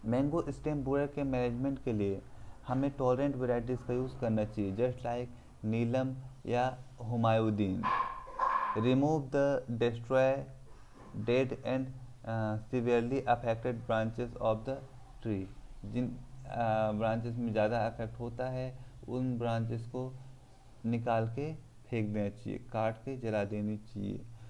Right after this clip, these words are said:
Remove the alternate host like moringa, shell cotton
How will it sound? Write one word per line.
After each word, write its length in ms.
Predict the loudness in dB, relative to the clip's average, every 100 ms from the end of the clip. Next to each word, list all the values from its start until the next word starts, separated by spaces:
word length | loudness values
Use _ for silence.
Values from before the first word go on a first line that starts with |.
| -16 -6
Remove 300 | 0 2 2 2
the 80 | 0
alternate 340 | 2 2 0 -2 -2
host 300 | -2 -2 -2
like 240 | 0 2 0 -6 -16 -6
moringa, 720 | 0 4 4 4 4 4 4 0 -10 -16 -20 -2
shell 200 | 2 2 0 0
cotton 480 | 0 2 0 0